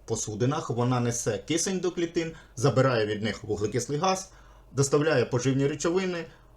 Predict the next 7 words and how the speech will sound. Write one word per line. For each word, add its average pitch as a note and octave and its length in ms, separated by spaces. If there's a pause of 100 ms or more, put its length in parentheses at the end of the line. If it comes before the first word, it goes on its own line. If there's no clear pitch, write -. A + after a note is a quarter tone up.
гормони D#3+ 760 (180)
та F3 100
захищає E3+ 440
організм D#3 500
від B2+ 400
інфекцій. - 540 (2250)
Лімфа — E3 400